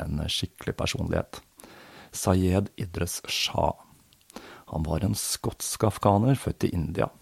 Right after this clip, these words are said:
Shah hadde skrevet flere bøker om magi og okkultisme, og er i dag først og fremst kjent for sitt arbeid med sufisme og islamsk filosofi. Shah,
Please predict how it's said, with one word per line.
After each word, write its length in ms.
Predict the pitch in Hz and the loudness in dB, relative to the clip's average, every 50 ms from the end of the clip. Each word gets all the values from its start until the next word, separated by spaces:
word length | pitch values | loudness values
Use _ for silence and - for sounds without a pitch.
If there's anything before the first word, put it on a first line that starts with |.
| _ _ _ _ - - - - - - - - - | _ _ _ _ -20 -20 -20 -20 -20 -20 -20 -14 -8
Shah 300 | - - - 87 110 120 | -4 0 2 4 4 4
hadde 120 | 117 98 85 | 2 2 0
skrevet 320 | - - 92 80 76 82 | 0 2 2 2 2 2
flere 220 | - - 92 90 87 | 0 0 0 2 2
bøker 380 | 87 90 82 82 - - 120 107 | 2 2 2 0 0 0 2 4
om 120 | 90 82 80 | 4 4 4
magi 220 | 85 82 - 85 85 | 2 0 -2 -2 0
og 140 | 85 82 | 0 0
okkultisme, 500 | - - 92 - - 90 - - - 107 123 117 | 0 -2 -4 -2 -2 -2 -2 0 2 2 2 0
og 460 | - - - - - - - - - | -4 -10 -18 -18 -18 -18 -10 -4 0
er 80 | 85 87 | 2 4
i 40 | 82 | 6
dag 220 | 87 90 98 - | 6 4 4 4
først 240 | - 98 - - 110 | 0 0 0 0 0
og 60 | - | 4
fremst 400 | - 95 98 104 - - - - | 6 6 6 4 2 -2 -8 -8
kjent 240 | - - - - - | -4 -4 -4 -4 -2
for 160 | - - - | 0 0 0
sitt 160 | - 104 - - | 2 0 0 0
arbeid 380 | - 92 92 90 85 90 92 90 | 0 2 4 4 4 6 6 4
med 80 | 95 | 4
sufisme 640 | - - - - - 101 - - - - - 113 107 101 - | 2 0 -4 -4 -4 -4 -4 -4 -4 0 2 4 4 4 4
og 100 | - 82 | 2 0
islamsk 600 | 85 - - - - 87 82 85 90 - - - | 0 -2 0 2 2 2 4 2 0 -2 -4 -2
filosofi. 480 | - 98 95 - - - - - - 131 - - _ _ _ _ _ _ _ _ _ _ - - _ _ _ _ _ _ _ _ _ _ _ _ _ _ _ _ | -2 0 0 0 -2 -2 -4 -4 -4 -6 -6 -10 _ _ _ _ _ _ _ _ _ _ -20 -20 _ _ _ _ _ _ _ _ _ _ _ _ _ _ _ _
Shah, 320 | - - - - 95 87 | -8 -2 2 4 4 4